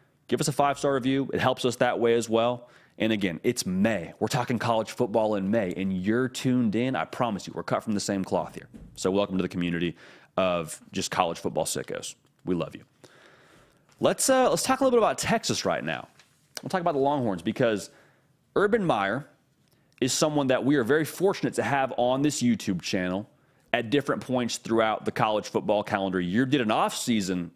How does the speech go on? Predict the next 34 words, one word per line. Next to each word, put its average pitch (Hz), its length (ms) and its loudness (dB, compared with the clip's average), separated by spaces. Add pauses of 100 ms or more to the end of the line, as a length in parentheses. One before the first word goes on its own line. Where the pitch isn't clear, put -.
Urban's 92 400 0
Take, 98 480 -2
which - 180 -6
is 90 80 -4
what 92 220 0
his 90 400 -4
appearances 90 400 -2
are 87 40 -4
typically 90 300 -2
called 87 220 0
on 90 100 0
this 87 140 -4
channel, 87 340 -2 (320)
with 113 340 0
Tim 147 240 0
May 147 280 0 (580)
from 104 640 -2 (400)
Letterman 127 380 2
Row, 127 220 2
our 110 140 2
Ohio 107 300 0
State 113 220 0
On 123 160 0
Three 107 160 -2
site. 107 300 0 (460)
And 143 120 0
they 170 60 4
got 208 180 -2
to - 80 -6
talking 190 260 2
just 131 220 -2
general 165 420 2
college 143 400 0
football. - 500 -6